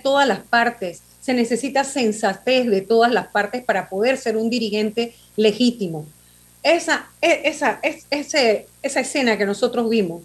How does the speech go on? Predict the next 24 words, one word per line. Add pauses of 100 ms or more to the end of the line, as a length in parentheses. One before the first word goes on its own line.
a
ver, (300)
cuando
tú
vas
con
un
mandato
a
negociar, (400)
tú
tienes
que
consultar
antes
de
ir,
tú
tienes
que
tener
tu
mandato
claro.